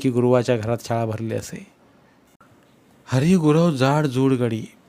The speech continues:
मिशांचं कलांगड पिकलेलं, मोठ्या मोठ्या डोळ्यांचा, घोगऱ्या आवाजाचा बुलंद माणूस. नुसतं बघितलं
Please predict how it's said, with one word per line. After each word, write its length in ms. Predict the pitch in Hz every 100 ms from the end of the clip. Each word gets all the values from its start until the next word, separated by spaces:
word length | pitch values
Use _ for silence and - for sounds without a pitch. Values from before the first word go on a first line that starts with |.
| _ - _ _
मिशांचं 480 | 139 117 135 131 127
कलांगड 540 | 123 127 127 127 127 127
पिकलेलं, 500 | 117 - 120 120 - - _ _ _ _ _ _ _ _ _ _
मोठ्या 380 | 131 127 - 139
मोठ्या 320 | 135 127 139
डोळ्यांचा, 560 | 131 131 131 123 117 104 - _ -
घोगऱ्या 380 | 135 123 123 139
आवाजाचा 440 | 131 135 131 117 127
बुलंद 380 | 123 131 135
माणूस. 580 | 131 123 113 113 - - - _ _ _ _ _ _ _ _ _ _ _ _ 117
नुसतं 580 | 123 135 - - 135
बघितलं 380 | 131 131 165 185